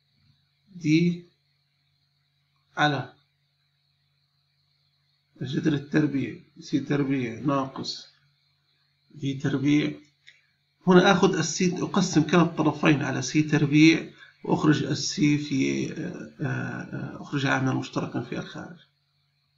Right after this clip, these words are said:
على سي تربيع على سي تربيع.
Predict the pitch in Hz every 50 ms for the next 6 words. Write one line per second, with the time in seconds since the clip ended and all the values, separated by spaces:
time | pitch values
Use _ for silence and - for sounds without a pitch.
0 | _ _ _ _ _ _ _ _ _ - - - - - - - - - - -
1 | 156 151 160 - - - - - - - - - - - - - - - 135 127
2 | 127 127 131 143 160 - - -